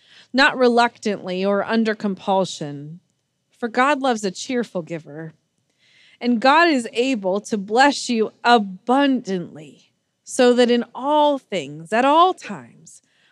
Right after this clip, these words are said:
having all that you need, you will abound in every good work." This is the word of God for the people of God. Thanks be to God. Will you pray with me?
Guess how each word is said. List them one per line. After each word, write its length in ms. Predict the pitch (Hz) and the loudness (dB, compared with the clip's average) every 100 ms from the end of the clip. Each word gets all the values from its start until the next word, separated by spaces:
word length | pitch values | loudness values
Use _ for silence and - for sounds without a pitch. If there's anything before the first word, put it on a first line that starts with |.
| _ _ - | _ _ -2
having 300 | 240 240 226 | 0 0 0
all 360 | 254 269 277 | 2 4 2
that 140 | 262 - | 0 -4
you 240 | 226 220 | -4 -2
need, 440 | 202 160 110 - _ _ _ _ _ - | -4 -6 -10 -18 _ _ _ _ _ -10
you 360 | 202 220 226 | -4 -2 0
will 200 | 233 196 | -2 -2
abound 720 | 165 170 190 202 208 220 214 - | -4 -4 -6 -6 -8 -8 -10 -12
in 260 | 170 170 _ _ | -14 -14 _ _
every 380 | 214 190 175 160 | -10 -10 -10 -16
good 340 | 165 165 170 - | -12 -12 -12 -16
work." 380 | - _ _ _ _ _ _ _ _ - | -20 _ _ _ _ _ _ _ _ -16
This 180 | 208 202 | -14 -14
is 100 | - | -12
the 120 | 185 | -10
word 280 | 185 196 185 | -6 -4 -4
of 140 | 175 | -6
God 280 | 190 185 180 | -4 -2 -4
for 100 | 190 | -8
the 100 | 170 | -12
people 420 | - 247 233 202 | -10 -12 -10 -8
of 160 | 180 170 | -10 -10
God. 400 | 170 156 156 156 _ _ _ - | -10 -10 -10 -12 _ _ _ -10
Thanks 380 | 190 170 - - | -8 -8 -12 -14
be 180 | 170 156 | -12 -12
to 160 | - | -16
God. 500 | 160 143 127 117 - _ _ _ _ _ - | -14 -14 -14 -16 -20 _ _ _ _ _ -8
Will 80 | 247 | -6
you 120 | 214 | -6
pray 260 | - 160 | -8 -8
with 240 | 151 151 - | -8 -12 -18
me? 220 | 143 | -18